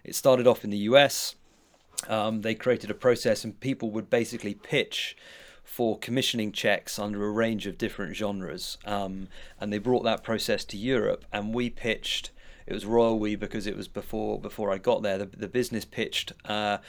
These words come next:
for a European football channel. And at the time, uh, YouTube had done a deal with Gillette to, to buy the highlight rights to a bunch of European football soccer leagues, put that on YouTube, um, but on a, under a Gillette channel.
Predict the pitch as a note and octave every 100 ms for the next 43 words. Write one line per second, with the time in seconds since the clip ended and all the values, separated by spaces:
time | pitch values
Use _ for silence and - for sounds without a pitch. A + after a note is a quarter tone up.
0 | - - - A2+ A#2 A#2 A2+ G#2+ - -
1 | A#2+ - F#2+ F2+ E2 - - A2+ A2 -
2 | A2+ - C#3+ C3 A#2 G#2+ G#2 - - -
3 | - - G#2+ G2+ G2+ G#2 G2+ A2 B2+ C#3
4 | - B2+ A2 F#2+ A#2 A2 F#2+ A#2+ A2+ A2
5 | G#2 G#2 - A2+ G#2+ A2+ G2 - - -
6 | - G#2+ G2+ G2 - G#2 A#2 A2+ G#2 -
7 | A#2+ B2 A2 A2 G#2+ G2+ - - G2+ A2
8 | A2 - G#2 G#2 G#2+ G2+ G#2+ G2+ G2 -
9 | C#3+ - A2+ G#2+ - C#3+ A#2 G2+ G2 G2+
10 | - - - - - - - - E3 B2+
11 | A#2 A2 A2+ B2 - A#2 A2 G#2 - -
12 | G#2+ G#2 G#2+ G2+ G2+ G#2 F#2+ - - -
13 | B2 A#2 A2 G#2+ - A2 G#2+ G2+ - A2+
14 | A2 - - C3 G#2 G#2